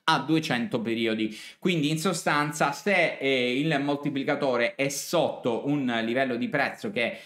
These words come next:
viene indicato, un livello di valore che viene indicato in uno punto quarantuno, si definisce in ipervenduto. Eh, sopra due punto quattro si, eh, rifinisce in ipercomprato. Quindi in pratica,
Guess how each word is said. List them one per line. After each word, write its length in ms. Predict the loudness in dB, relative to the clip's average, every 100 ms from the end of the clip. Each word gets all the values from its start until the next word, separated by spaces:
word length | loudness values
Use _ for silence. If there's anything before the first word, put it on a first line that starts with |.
| -16 -4
viene 240 | 0 2
indicato, 1120 | 2 0 0 2 2 2 2 4 4 4 4
un 280 | 2 0 0
livello 260 | 2 2 0
di 100 | 0
valore 340 | 2 2 2
che 60 | 0
viene 160 | -2
indicato 380 | -2 0 0 0
in 120 | 0
uno 180 | 0 0
punto 320 | 0 -2 -2
quarantuno, 600 | 0 0 0 -2 -2 0 -2
si 220 | -4 -4
definisce 720 | -2 -2 -2 -2 -2 -2 -2
in 300 | -2 0 0 -2 -2
ipervenduto. 1000 | 0 2 2 2 2 0 0 0 0 -2 -10 -20 -2
Eh, 520 | 2 4 6 6 4
sopra 460 | 4 4 4 4 2
due 220 | 4 2
punto 340 | 2 -2 -2 2
quattro 560 | 2 2 -2 0 0
si, 340 | -2 0 0 0
eh, 560 | 0 2 4 4 2 2
rifinisce 680 | 0 0 0 0 0 0 0
in 140 | 0
ipercomprato. 920 | 0 -4 -4 -2 -2 0 0 -2 -4 -4
Quindi 240 | -2 0
in 100 | 0
pratica, 560 | 2 2 0 0 -2